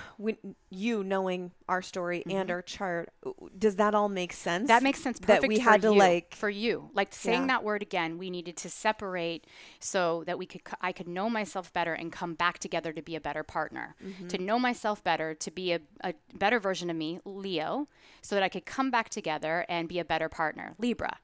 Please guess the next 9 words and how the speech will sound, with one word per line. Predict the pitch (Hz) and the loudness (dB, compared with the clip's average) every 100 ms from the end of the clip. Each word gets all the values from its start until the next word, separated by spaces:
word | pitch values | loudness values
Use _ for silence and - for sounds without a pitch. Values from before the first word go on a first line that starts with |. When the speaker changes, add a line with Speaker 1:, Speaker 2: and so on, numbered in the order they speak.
| _ _ _ _ 190 | _ _ _ _ -10
Speaker 1:
Mm. | 180 | -2
Speaker 2:
So | 180 220 208 - | 4 4 2 -4
you | 226 | -4
see, | - 233 214 | -4 -4 -4
for | - | -6
you, | 208 214 339 233 185 175 - | -6 0 2 2 0 -2 -2
that's | 196 202 - - - - | 4 4 4 -2 -2 -6
what | 180 180 170 - - | -2 2 2 -2 -16
y-, | 185 | -14